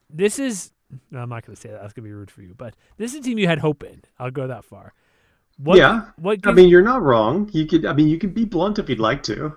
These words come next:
Speaker 1: You picked them six and six. I'll keep bringing that up, remember?
Speaker 2: Okay.
Speaker 1: But, but beyond that, they, I don't know what they're gonna do because they, they, okay, they do look a little bit better offensively. They're, I do give them credit. They're like,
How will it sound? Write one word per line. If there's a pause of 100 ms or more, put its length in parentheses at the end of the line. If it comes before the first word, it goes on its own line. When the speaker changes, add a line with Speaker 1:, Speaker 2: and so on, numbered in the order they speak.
Speaker 1:
You
picked
them
six
and
six.
I'll
keep
bringing
that
up,
remember? (240)
Speaker 2:
Okay. (340)
Speaker 1:
But,
but (440)
beyond
that, (800)
they, (840)
I
don't
know
what
they're
gonna
do
because
they, (180)
they,
okay, (200)
they
do
look
a
little
bit
better
offensively.
They're,
I
do
give
them
credit.
They're
like,